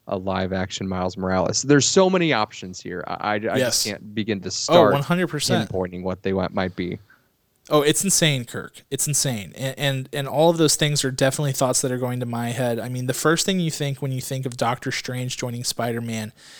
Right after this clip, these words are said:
Speaker 2: is Spider-Verse.
Speaker 1: Yeah.
Speaker 2: Um, you think that they're gonna open up some sort of Spider-Verse. And, I mean, was this the play all along?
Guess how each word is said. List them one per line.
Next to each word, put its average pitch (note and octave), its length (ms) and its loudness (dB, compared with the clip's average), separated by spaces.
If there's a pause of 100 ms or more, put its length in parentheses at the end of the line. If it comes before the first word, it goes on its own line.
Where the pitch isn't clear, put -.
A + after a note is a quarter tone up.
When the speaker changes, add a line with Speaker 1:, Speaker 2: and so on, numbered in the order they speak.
(420)
Speaker 2:
is B2+ 640 2 (340)
Spider-Verse. - 760 0 (440)
Speaker 1:
Yeah. B2 400 2
Speaker 2:
Um, A2+ 240 -6
you C3+ 160 -2
think D3+ 260 -2
that C#3+ 140 -6
they're C3+ 260 2
gonna C3+ 300 0
open C3 320 -2
up B2 140 2
some C3+ 200 2
sort C3 240 2
of A#2 60 -4
Spider-Verse. C#3 760 2
And, C3+ 240 -2 (1400)
I E3 120 -2
mean, E3+ 220 -4
was D3 280 2
this D#3+ 200 4
the - 100 4
play D3+ 440 4
all D3+ 340 6
along? C#3 480 2